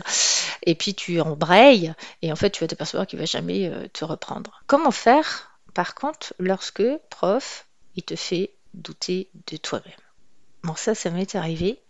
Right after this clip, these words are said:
parce que moi, j'ai cette capacité empathique à essayer de comprendre les autres et de me pla-, mettre à la place des autres, donc parfois, j'en viens à douter de moi-même et, euh, d'être sûre de ce que je suis en train de dire. Alors moi, je,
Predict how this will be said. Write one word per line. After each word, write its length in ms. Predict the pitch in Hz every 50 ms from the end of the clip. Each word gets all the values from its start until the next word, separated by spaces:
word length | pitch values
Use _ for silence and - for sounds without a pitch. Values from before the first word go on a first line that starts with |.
| _ _
parce 160 | - 170 - -
que 80 | -
moi, 140 | 170 185 214
j'ai 140 | 208 - 175
cette 220 | - - 165 -
capacité 600 | - - 196 196 208 190 - - 202 190 - 208
empathique 760 | 202 190 180 175 - 190 185 185 - - - 214 214 190 -
à 40 | 139
essayer 300 | 160 165 - - 190 180
de 60 | 175
comprendre 440 | - - 190 185 180 - 190 185 185
les 180 | 185 185 190
autres 160 | 202 196 - -
et 60 | 165
de 40 | 160
me 60 | 160
pla-, 280 | 156 - 196 190 190 190 -
mettre 300 | 190 196 208 - - 175
à 20 |
la 140 | 165 160 160
place 400 | - - 202 214 208 214 175 -
des 240 | 165 170 165 175 202
autres, 200 | 240 269 269 - _ - -
donc 300 | 185 208 226 269 262 - - _ - - _ _ _ - -
parfois, 540 | - 233 - - - - 170 180 214 277 - _ _ _ -
j'en 160 | - 190 165
viens 180 | 185 196 247 247
à 60 | 208
douter 280 | 175 196 202 - 254
de 40 | 226
moi-même 540 | 208 196 180 185 175 170 208 254 262 185 160 - - - - - - - - - _ -
et, 280 | 175 180 190 208 208
euh, 140 | 190 170 175
d'être 180 | 170 170 170 -
sûre 380 | - - 240 240 262 302 294
de 100 | 247 185
ce 80 | 180 -
que 80 | - 190
je 60 | -
suis 100 | - 202
en 60 | 196
train 180 | - - 170 180
de 60 | 165
dire. 160 | - - - - _ _ - - - - - - - - - - - - - - - - - - - -
Alors 180 | 170 185 185
moi, 140 | 202 233 277
je, 580 | 285 226 196 196 185 185 185 180 175 175 170